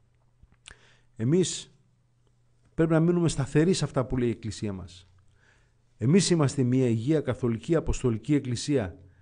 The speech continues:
Δεν χρειαζόμαστε ένωση με προτεστάντες, παπικούς, αλλά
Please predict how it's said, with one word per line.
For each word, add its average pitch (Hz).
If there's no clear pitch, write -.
Δεν 139
χρειαζόμαστε 165
ένωση 139
με 127
προτεστάντες, 127
παπικούς, 151
αλλά 123